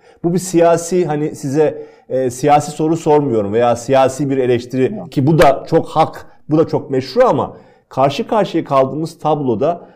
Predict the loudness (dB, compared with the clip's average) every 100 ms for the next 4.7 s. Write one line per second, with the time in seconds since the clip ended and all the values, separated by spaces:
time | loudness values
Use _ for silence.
0 | -2 0 0 -4 0 0 0 2 2 4
1 | 4 4 2 0 2 4 4 2 0 -2
2 | -2 0 0 0 -2 -6 0 2 4 2
3 | 2 -6 -6 -2 -2 -2 -4 -8 -2 0
4 | 0 2 0 0 -4 -4 -6